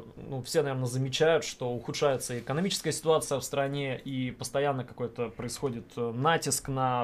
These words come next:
права трудящихся. И, э, для меня лично было большим удивлением, э, то, что агрегаторы, в-, такие как Яндекс и Delivery Club, вдруг решили, что не нужно выдавать зимние куртки курьерам,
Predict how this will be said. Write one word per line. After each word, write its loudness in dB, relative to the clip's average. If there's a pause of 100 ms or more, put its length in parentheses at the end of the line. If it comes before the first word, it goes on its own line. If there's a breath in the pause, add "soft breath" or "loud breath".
права 6
трудящихся. 0
И, -2
э, 4
для -4
меня 4
лично 0
было 0
большим 2
удивлением, 2
э, 0 (120)
то, 2
что 4 (280 loud breath)
агрегаторы, 6
в-, 0 (180)
такие 0
как 0
Яндекс 2
и 0
Delivery 0
Club, 6
вдруг -4
решили, -4
что -4
не 0
нужно 0
выдавать 4
зимние 0
куртки 0
курьерам, 2